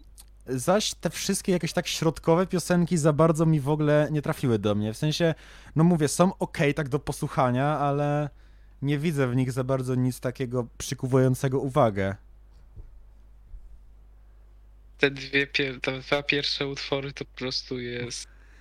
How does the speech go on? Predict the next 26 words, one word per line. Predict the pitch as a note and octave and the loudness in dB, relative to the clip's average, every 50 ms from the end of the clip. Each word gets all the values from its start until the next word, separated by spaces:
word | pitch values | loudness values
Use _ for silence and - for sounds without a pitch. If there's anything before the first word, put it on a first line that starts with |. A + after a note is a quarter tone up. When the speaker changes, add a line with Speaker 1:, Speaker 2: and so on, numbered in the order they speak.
| - - - - - - - - - - - - - - - - - - - | -20 -20 -20 -20 -20 -20 -20 -20 -20 -20 -20 -20 -20 -20 -20 -20 -20 -18 -4
Speaker 2:
to | - C3+ C#3+ D#3 | -2 -2 -2 -2
jest | D#3 - - | -4 -6 -6
po | - C#3 | -8 -6
prostu | - - D3 D3 - - - C#3 | -4 -4 -4 -4 -4 -6 -8 -6
wstęp | - - - - - - C#3 C#3 C#3 C#3+ C3 - | -4 -6 -6 -2 0 0 0 0 -2 -6 -6 -6
do | - C3+ | -6 -6
tego, | B2+ - C#3 C#3 C3+ C3+ C#3 C#3 C#3 C#3 C3+ C3 B2+ B2 B2+ | 0 0 0 0 0 -4 -6 -6 -6 -6 -8 -8 -8 -8 -4
z | |
jak-, | C3 C3+ C#3+ - - - - C#3+ C#3 - - - - - | -4 -4 -4 -4 -6 -10 -12 -12 -16 -18 -20 -20 -4 0
z | - | 2
jaką | C#3+ C#3+ - - C#3+ | 2 2 0 -4 -6
nudą | C3+ C#3+ D3+ D#3 C#3+ C3+ B2+ | -6 -6 -6 -4 -4 -4 -4
będziemy | B2 C3 B2 B2+ C3 C3 C3 | -6 -6 -6 -6 -8 -8 -8
mieli | C3 C3 C3+ C3 C3 C3 | -8 -8 -6 -8 -8 -8
do | B2+ C3 | -6 -6
czynienia | - - - C#3 C#3 C3+ B2+ B2 | -6 -6 -6 -6 -6 -8 -8 -6
przez | - C3+ - - | -6 -6 -8 -4
cały | - C3+ C3 C3+ C3 | -6 -4 -4 -4 -6
album. | - D3 C#3+ C3 A#2+ C3 C3+ D#3 A#3 - - - A4 - | -6 -6 -4 -4 -4 -2 0 0 0 0 -2 -6 -6 -6
Speaker 1:
<laughs> | - - - | -8 -10 -10
Speaker 2:
Moim | - B2+ C3 C#3+ D3+ D#3+ E3 F3 | -8 -6 -6 -4 -4 -6 -6 -6
zdaniem | D#3 C#3 - D#3 D#3 D#3+ E3 E3 D#3+ | -4 -2 0 0 0 0 -2 -4 -2
jeszcze | D#3 - - D#3 D3 | -4 -4 -4 -2 -2
dobrym, | D3 E3 D#3+ D#3 D#3 D#3 D#3 D3+ C#3 A#2+ A2+ | -2 -2 -2 -2 -4 -4 -4 -4 -6 -6 -6
dobrą | C#3+ D#3 D#3 D3 D#3 D#3 D#3 D#3 D3 | -6 -6 -4 -2 -4 -4 -4 -6 -6
piosenką | - - D3+ - - D3+ C#3+ C3 - - C3+ C#3+ E3 G3 G#3 | -4 -4 -4 -2 -2 -2 -4 -2 -4 -6 -6 -6 -6 -10 -12